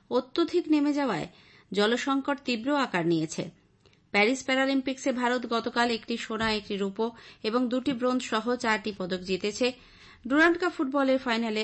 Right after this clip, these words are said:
আজ মোহনবাগান সুপার জায়ান্ট নর্থ ইস্ট ইউনাইটেডের মুখোমুখি হবে। যুব ভারতী ক্রীড়াঙ্গনে খেলা শুরু হবে বিকেল সাড়ে পাঁচটায়। আসছি বিস্তারিত খবরে। প্রধানমন্ত্রী নরেন্দ্র মোদী আজ তিনটি বন্দে ভারত এক্সপ্রেস ট্রেনে যাত্রার সূচনা করবেন।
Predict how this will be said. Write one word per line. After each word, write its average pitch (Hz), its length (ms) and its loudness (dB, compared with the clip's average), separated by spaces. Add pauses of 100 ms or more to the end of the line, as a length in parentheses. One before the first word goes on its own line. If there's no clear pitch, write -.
(160)
আজ 202 180 0
মোহনবাগান 190 540 -2
সুপার 196 280 -6
জায়ান্ট 220 280 -2 (340)
নর্থ 285 300 2
ইস্ট 311 220 -2
ইউনাইটেডের 190 600 0
মুখোমুখি 175 500 -4
হবে। 170 260 -2 (380)
যুব 262 180 2 (100)
ভারতী 294 320 0
ক্রীড়াঙ্গনে 214 580 -2
খেলা 185 300 -4
শুরু 185 240 -6
হবে 185 280 -4
বিকেল 175 360 -2 (460)
সাড়ে 180 260 2
পাঁচটায়। 143 540 -8 (540)
আসছি 240 260 -4
বিস্তারিত 269 460 -4 (140)
খবরে। 151 300 -4 (1300)
প্রধানমন্ত্রী 349 520 6
নরেন্দ্র 294 360 6
মোদী 339 280 6
আজ 262 260 4
তিনটি 294 300 4
বন্দে 269 280 2
ভারত 269 280 0
এক্সপ্রেস 226 360 -4
ট্রেনে 220 280 -4
যাত্রার 190 420 -2
সূচনা 170 320 -6
করবেন। 165 340 -2